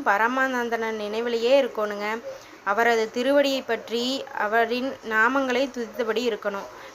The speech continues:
நெய், பால் போன்ற விருப்பமான உணவுகளை உண்பதை தவிர்த்துட்டு அதிகாலையில தினமும் நீராட வேணும். கண்களுக்கு மையிடுவது, வண்ண மலர்களை சூடிக்கொள்வது போன்ற நம்மை அழகுபடுத்தி கொண்டு இறைவனை வணங்க வேணுங்க.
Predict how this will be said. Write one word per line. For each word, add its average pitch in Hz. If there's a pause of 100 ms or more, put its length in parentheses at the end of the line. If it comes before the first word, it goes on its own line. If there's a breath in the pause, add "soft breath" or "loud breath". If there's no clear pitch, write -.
நெய், 302
பால் 269
போன்ற 254
விருப்பமான 247
உணவுகளை 240
உண்பதை 240
தவிர்த்துட்டு 226 (180)
அதிகாலையில 247
தினமும் 269
நீராட 226
வேணும். 220
கண்களுக்கு 233
மையிடுவது, 220
வண்ண 214
மலர்களை 233 (100)
சூடிக்கொள்வது 220 (500 loud breath)
போன்ற 254
நம்மை 262
அழகுபடுத்தி 262
கொண்டு 240
இறைவனை 233
வணங்க 214
வேணுங்க. 196